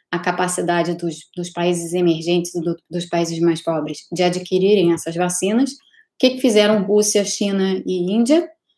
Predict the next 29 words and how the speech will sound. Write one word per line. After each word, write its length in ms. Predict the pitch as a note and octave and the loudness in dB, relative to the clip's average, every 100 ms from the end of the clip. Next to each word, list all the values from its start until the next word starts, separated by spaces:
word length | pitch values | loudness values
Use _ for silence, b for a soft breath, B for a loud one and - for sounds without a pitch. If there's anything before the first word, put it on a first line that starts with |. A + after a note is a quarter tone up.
| _ _ | _ _
Se 140 | - A#3+ | 2 2
aproveitaram 760 | A#3 C4+ B3 C#4+ C#4 A#3+ C#4+ C4 | 6 6 8 6 6 4 6 6
desse 260 | C4+ - | 4 6
imenso 480 | C#4 A#3+ C4+ D4 C#4+ | 6 6 4 4 4
mercado. 460 | D4 C#4+ G#3+ G#3+ - B B B - | 2 2 -2 -4 -6 B B B -4
Gente, 420 | G#3+ C#4 - - _ _ | 2 2 0 -10 _ _
esse 260 | B3 C4+ D4 | 4 6 6
mercado 680 | B3 A3+ - G#3+ A3 F3 - | 6 2 -6 -4 -2 -4 -6
é 80 | G#3 | 0
um 60 | |
mercado 500 | A#3 A#3 - - G#3 A3+ | 2 2 -2 -4 0 4
enorme, 500 | B3+ A3+ A#3 F#3 E3+ | 4 4 2 -2 -4
é 80 | G3+ | -4
praticamente 720 | B3 B3+ - C#4 A#3+ G3 - | -2 -2 -2 -2 -2 -2 -2
o 40 | |
mundo 200 | A#3 B3 | 0 2
inteiro, 480 | C#4+ D4 C4 A#3 F#3+ F#3 | 0 2 0 2 0 -4
tá? 240 | G3 G#3 B B B | -6 -6 B B B
Que 60 | G3+ | -2
a 40 | |
gente 240 | A3+ A#3+ | -2 -2
tá 100 | C4+ | -2
falando 340 | B3+ A#3 A3 G#3+ | 0 2 2 0
aqui 280 | G#3 F#3+ F#3 | -2 -4 -8
de 140 | G3 - | -12 -10
toda 260 | - D4+ D#4 | 4 4 6
a 20 | |
América 400 | C#4 A#3+ A3+ G3+ | 4 4 0 -2
Latina, 440 | F#3+ F3+ - F3+ | -4 -6 -6 -4